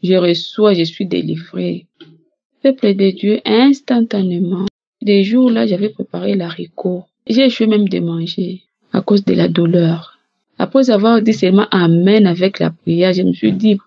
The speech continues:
pour tester que je suis guérie, c'est vrai que Dieu m'a guérie comme les autres témoignent. Moi, je ne peux pas aller chez le docteur pour me faire les examens. Mon examen, j'ai déjà ça ici.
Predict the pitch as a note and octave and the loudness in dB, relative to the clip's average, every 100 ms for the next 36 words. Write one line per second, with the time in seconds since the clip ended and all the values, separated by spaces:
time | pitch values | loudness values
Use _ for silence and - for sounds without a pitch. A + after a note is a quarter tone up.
0 | _ _ _ D#4 D#4+ C4 G3 F3+ - A#3+ | _ _ _ 0 2 2 0 -2 -2 -2
1 | - G3+ F#3+ F3+ - F#3+ D#3+ F3 F#3 G3+ | 0 -2 -2 -4 -6 -6 -2 0 0 -2
2 | G3 - - - _ _ _ - G3+ F3+ | -4 -8 -20 -20 _ _ _ 0 2 2
3 | G3 F3+ G#3+ A#3 A3+ F3 D3 F#3 G3 F#3 | -2 0 2 2 2 -2 0 2 2 2
4 | E3 D#3+ G3+ G#3+ G#3 F3+ E3 G#3 G3+ E3 | 0 0 0 0 0 2 0 0 0 -4
5 | E3 E3+ E3 G#3+ G#3+ F3 - _ _ _ | -4 -4 0 2 2 0 -6 _ _ _
6 | _ _ - A3+ G3+ F3+ E3 F#3+ F3 D#3+ | _ _ 0 2 2 -2 -2 -2 -2 -6
7 | E3+ D#3 D3+ D#3+ _ F3+ F3+ F3+ - F#3 | -8 -6 -8 -10 _ -2 0 -2 -4 -4
8 | F3 F3+ E3 - - - F#3 E3 D#3 D3+ | -4 -6 -10 -16 -10 -2 0 2 0 -4
9 | - D#3+ D3+ E3 D#3+ E3 - F#3+ F#3 E3 | -4 -4 -2 -2 -4 -6 -2 0 0 0
10 | F3 F3+ G3+ D#3+ F3 D#3+ D#3+ E3+ - - | -2 0 0 0 -2 -4 -6 -8 -10 -12
11 | - - - E3+ | -12 -14 -10 -10